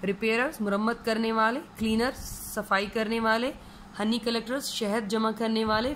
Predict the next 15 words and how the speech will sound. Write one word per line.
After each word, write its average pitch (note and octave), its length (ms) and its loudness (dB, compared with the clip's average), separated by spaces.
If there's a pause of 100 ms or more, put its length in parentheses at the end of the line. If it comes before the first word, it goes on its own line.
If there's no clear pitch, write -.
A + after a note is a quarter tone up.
(120)
feeders G#3 420 0
खाना G3 300 0
खिना-, A3 340 -2 (180)
खिलाने G#3 340 0
वाले, A3 300 0 (360)
and G3 180 0
nurses - 420 -2 (300)
देखभाल G#3 580 2
करने E3 320 -2
वाले, D#3 260 -6 (100)
जो G3+ 180 2
छोटे G3+ 680 0 (400)
शहद F#3+ 340 0
की G#3+ 60 -2
मक्खियाँ G3+ 500 0